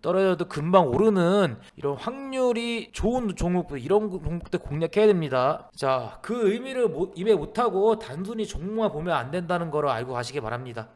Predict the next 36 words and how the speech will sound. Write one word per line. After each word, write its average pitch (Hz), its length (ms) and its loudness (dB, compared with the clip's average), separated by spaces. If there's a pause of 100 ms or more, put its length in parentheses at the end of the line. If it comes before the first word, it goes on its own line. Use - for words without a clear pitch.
(120)
자, 113 120 -8
한 285 220 -8
종목만 302 360 2
더 170 80 0
볼게요. 139 420 -2
셀리드 277 380 -2
아세요 147 280 2
혹시? - 460 -8
자, 113 300 -12
팔월 269 340 -2
중순에 214 360 -4
말씀드렸고요. 175 760 0
다 196 100 -8
오르다가 208 600 2
고점에서 214 540 2
한번 190 200 2
밀렸잖아요. 160 680 2 (120)
자, 147 220 -10
이렇게 233 340 4
뭐 208 160 0
급등 262 360 -10
나왔다가 202 1000 4
밀린 185 240 0
종목도 175 240 -6
있긴 139 220 -8
해요. 185 520 0
이런 156 280 0
종목들은 156 440 -4
당연히 202 420 0
여러분들 165 340 0
매도 160 220 0
타이밍을 180 540 0 (100)
모르니까 151 520 -6
익절하기가 170 500 -2
어려웠을 208 420 2
거예요. 120 280 -4